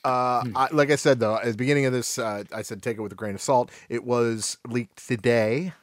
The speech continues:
Speaker 1: <laughs> which is April Fool's Day. Uh, so, but if, yeah, I don't know. I, I, I'm excited. I, I, I think if,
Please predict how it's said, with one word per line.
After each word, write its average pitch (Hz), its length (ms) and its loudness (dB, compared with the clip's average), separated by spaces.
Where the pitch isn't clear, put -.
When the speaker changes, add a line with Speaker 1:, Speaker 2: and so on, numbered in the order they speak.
Speaker 1:
<laughs> - 400 -16
which 127 160 -10
is 117 80 -4
April 113 180 -2
Fool's 104 240 -10
Day. 95 160 -10
Uh, 107 240 0
so, 117 840 2
but 123 200 2
if, 120 120 -4
yeah, 160 240 -2
I 90 60 -6
don't 160 100 0
know. 151 140 2
I, 139 120 0
I, 160 180 4
I'm 180 160 8
excited. 113 380 6
I, 139 180 6
I, 143 200 6
I 139 100 4
think 165 200 0
if, 156 140 -2